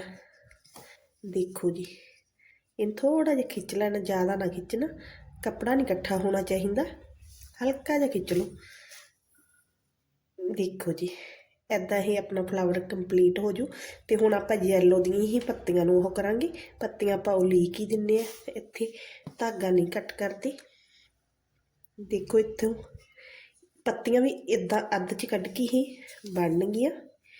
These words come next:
ਇਹਦੀਆਂ ਪੱਤੀਆਂ ਵੀ ਇਸ ਤਰੀਕੇ ਨਾਲ ਹੀ ਬਣਨਗੀਆਂ।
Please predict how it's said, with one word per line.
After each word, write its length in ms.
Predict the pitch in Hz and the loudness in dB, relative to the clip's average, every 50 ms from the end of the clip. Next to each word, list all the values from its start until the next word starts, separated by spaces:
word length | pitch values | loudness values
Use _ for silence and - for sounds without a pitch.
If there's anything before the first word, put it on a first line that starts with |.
| - - - _ _ - 214 | -20 -20 -20 _ _ -6 -4
ਇਹਦੀਆਂ 260 | 196 185 185 208 220 | -2 -2 -2 -2 -2
ਪੱਤੀਆਂ 420 | 214 214 - - - 214 202 208 | -4 -6 -8 -6 -6 -2 -2 -2
ਵੀ 100 | 220 247 262 - - - - - - - - | -2 -2 -6 -8 -12 -20 -20 -18 -10 -4 -4
ਇਸ 160 | 214 208 - | -4 -4 -4
ਤਰੀਕੇ 420 | - - 233 240 233 - 226 220 | -4 -4 -4 -4 -4 -2 0 0
ਨਾਲ 140 | 214 240 311 - - - _ _ _ _ _ _ _ _ _ _ _ _ _ _ _ _ _ _ _ - - - _ _ _ _ _ _ _ _ _ _ _ _ _ _ _ - 220 | 0 0 -4 -8 -12 -20 _ _ _ _ _ _ _ _ _ _ _ _ _ _ _ _ _ _ _ -20 -20 -20 _ _ _ _ _ _ _ _ _ _ _ _ _ _ _ -4 -4
ਹੀ 80 | 220 | -2
ਬਣਨਗੀਆਂ। 600 | 214 214 185 151 156 156 170 180 185 214 202 - | 0 0 -2 -2 -2 -2 -2 -2 -2 -4 -8 -10